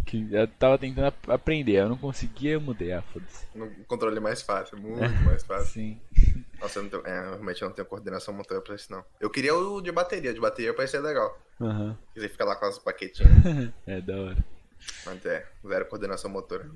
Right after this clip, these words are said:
Speaker 1: <laughs> Aí depois do P S dois você foi pra, pra qual?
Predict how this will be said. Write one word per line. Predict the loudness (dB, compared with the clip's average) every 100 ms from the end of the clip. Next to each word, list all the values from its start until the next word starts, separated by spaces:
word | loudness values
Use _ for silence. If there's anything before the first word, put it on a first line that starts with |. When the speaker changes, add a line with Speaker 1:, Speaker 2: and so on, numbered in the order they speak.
| 10
Speaker 1:
<laughs> | 12 12 10 8 6 4 2 -6 -6 -10 -12 -10
Aí | -4 0
depois | 2 2 0 0
do |
P | 2
S | 2 4
dois | 2 2
você |
foi | -2
pra, | -2 2 2 2
pra | -2 -4 -4
qual? | -2 -2 -2